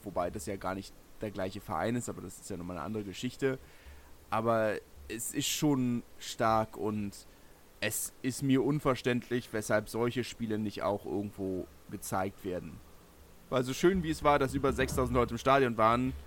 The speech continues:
es hätte niemand im Fernsehen sehen können. Und das ist ein bisschen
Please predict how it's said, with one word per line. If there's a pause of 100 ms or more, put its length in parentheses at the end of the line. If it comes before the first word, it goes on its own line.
(480)
es
hätte
niemand
im
Fernsehen
sehen
können. (1000)
Und
das
ist
ein
bisschen